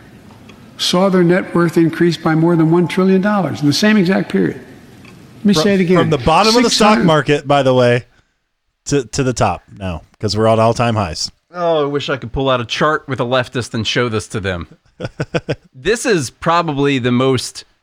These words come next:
Speaker 3: skewed statistic that has been thrown around everywhere that I've, I mean, this beats the, the, uh, poor pay a, a higher tax rate than the rich.
Speaker 2: Mm-hmm.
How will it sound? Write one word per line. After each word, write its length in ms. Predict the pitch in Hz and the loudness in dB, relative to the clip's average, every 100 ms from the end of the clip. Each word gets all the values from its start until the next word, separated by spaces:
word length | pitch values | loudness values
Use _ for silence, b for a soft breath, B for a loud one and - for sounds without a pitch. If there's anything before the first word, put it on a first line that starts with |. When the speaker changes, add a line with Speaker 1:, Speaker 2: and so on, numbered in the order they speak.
| _ _ _ | _ _ _
Speaker 3:
skewed 760 | - - - 147 156 147 113 104 _ _ | -14 -10 -2 0 2 0 -2 -8 _ _
statistic 880 | - - 127 143 139 - 117 - - _ | -12 -6 -4 -2 -4 -2 -6 -6 -18 _
that 120 | 117 | -4
has 200 | 120 107 | -2 -2
been 200 | 123 120 | -2 -2
thrown 280 | 120 123 120 | -2 -2 0
around 400 | 113 113 113 110 | 0 0 0 0
everywhere 340 | 107 107 107 | -2 0 0
that 140 | 101 107 | 0 -2
I've, 200 | 110 - | -2 -2
I 60 | 117 | -2
mean, 320 | 131 131 120 | 0 -2 0
this 240 | 196 214 | -2 -2
beats 360 | 135 143 131 - | -4 -2 -2 -6
the, 340 | 117 120 98 b b b b _ | -4 -2 -2 b b b b _
the, 480 | 123 127 123 113 | -8 -2 0 0
uh, 180 | 101 98 92 - _ _ 107 - | 0 -2 -6 -12 _ _ -20 -6
poor 360 | 151 143 131 | 0 2 0
pay 300 | 113 139 123 | -2 -2 0
a, 240 | 113 98 92 b b b | 0 0 -4 b b b
a 160 | - 107 | -4 -4
higher 360 | 90 127 120 107 | 0 -2 0 -2
tax 360 | 131 117 107 | -2 -2 -2
rate 240 | 131 107 - | -2 -4 -2
than 140 | 113 | -2
the 100 | 101 | -2
rich. 420 | 95 107 80 - 120 | -2 -2 -4 -8 -4
Speaker 2:
Mm-hmm. 260 | 117 107 | -2 -4